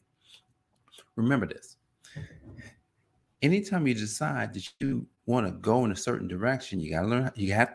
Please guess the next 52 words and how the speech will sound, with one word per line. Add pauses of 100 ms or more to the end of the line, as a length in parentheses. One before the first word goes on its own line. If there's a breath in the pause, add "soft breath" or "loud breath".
(120)
there's
something
that
has
to
be
done, (520 soft breath)
and
then
you
have
to
be (100)
able
to
do
it (160)
consistently (200)
over
and
over. (400 loud breath)
And (100)
what
I've
discovered,
just
from
my (180)
own
understanding
here, (160)
man,
there
was
a
time (120)
I
didn't
know
what
the
heck
I
was
doing. (640 loud breath)
And
I'm
still,
look,
I'm
still
learning,